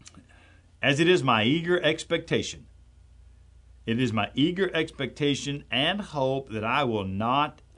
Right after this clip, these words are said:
be at all ashamed, but that with full courage, now as always, Christ will be honored in my body, whether by life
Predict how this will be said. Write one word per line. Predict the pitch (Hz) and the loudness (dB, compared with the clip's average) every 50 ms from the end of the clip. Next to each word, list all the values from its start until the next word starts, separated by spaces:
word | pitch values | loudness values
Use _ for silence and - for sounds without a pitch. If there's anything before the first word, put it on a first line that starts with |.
| - - - - - - - - _ - _ _ | -20 -20 -20 -20 -20 -20 -20 -20 _ -20 _ _
be | - 117 117 117 | 0 0 2 2
at | 101 101 104 | 2 0 0
all | 107 117 123 120 110 | 0 0 0 0 0
ashamed, | 98 85 - - - - - 131 127 139 156 170 190 208 214 220 226 - - _ - - - - - - - - - - - - _ - _ - | -2 -4 -6 -8 -8 -6 -4 -2 -2 -2 -2 -4 -4 -4 -6 -6 -8 -10 -20 _ -20 -20 -20 -20 -20 -20 -20 -20 -20 -20 -20 -20 _ -20 _ 0
but | 113 135 135 135 | 2 2 2 2
that | - 139 131 120 | 0 0 0 0
with | 110 104 104 - - | 0 -2 -2 -4 -4
full | - 143 139 131 123 - - | -2 -2 0 0 -2 -6 -10
courage, | - - - 170 180 185 190 202 202 202 - - | -10 -2 0 2 2 4 2 0 -2 -2 -6 -8
now | 107 107 117 123 131 127 120 - - | -4 -2 0 2 2 2 0 0 -2
as | 123 139 156 175 - | -2 -2 -2 -2 -4
always, | 131 - 151 156 156 160 160 143 120 110 107 107 110 113 - | -6 -6 -2 0 2 2 2 2 2 0 0 -2 -4 -6 -8
Christ | - - - - 143 147 160 185 180 - - | -12 -16 -6 0 0 2 2 0 -2 -6 -6
will | 147 143 123 | -6 -4 -4
be | 110 117 120 - - | -2 -4 -6 -4 -6
honored | 113 123 135 147 151 151 156 139 - - | -4 -2 -2 -2 -2 -4 -6 -8 -10 -10
in | - 139 139 147 147 143 | -6 -4 -4 -2 -2 -2
my | 139 139 139 147 156 | -2 -2 -2 -2 -4
body, | 135 110 - 101 95 95 95 92 92 95 101 101 - - - - - - - - - - | -4 -2 -2 -2 -2 -2 -6 -6 -6 -6 -8 -10 -12 -20 -20 -20 -20 -20 -20 -20 -12 -2
whether | 113 117 123 123 117 110 101 | 2 4 4 4 4 2 2
by | 90 98 95 92 | 2 0 0 0
life | 90 87 92 98 104 107 113 123 131 127 - - | -2 -2 0 2 2 2 2 2 0 -4 -8 -14